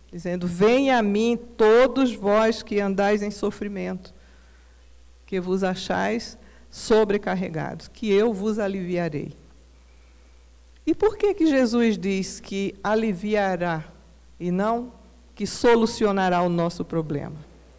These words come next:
Porque pensa bem, o problema, o erro, o equívoco, fui eu que cometi. Eu preciso, né, como ele, como a gente acabou de falar, a evolução não é in-, individual,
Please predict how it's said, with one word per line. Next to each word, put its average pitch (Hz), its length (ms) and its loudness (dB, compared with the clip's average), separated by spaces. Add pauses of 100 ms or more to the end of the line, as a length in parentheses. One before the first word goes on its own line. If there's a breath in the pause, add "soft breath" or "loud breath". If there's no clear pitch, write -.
(1500 soft breath)
Porque 349 280 0
pensa 370 400 0
bem, 165 480 -2 (840)
o 240 100 -4
problema, 233 920 2
o 254 200 4
erro, 214 440 2
o 208 120 2
equívoco, 233 680 0 (220)
fui 277 300 0
eu 330 220 4
que 247 140 -6
cometi. 175 640 -4 (1900)
Eu 277 160 4
preciso, 294 960 4 (320)
né, 240 220 2
como 262 240 2
ele, 254 200 4
como 208 280 2
a 202 60 2
gente 196 220 -2
acabou 190 300 -2
de 190 120 -4
falar, 214 580 -2
a 285 120 2
evolução 240 640 2
não 240 140 0
é 202 80 0
in-, 180 260 -6
individual, 175 880 0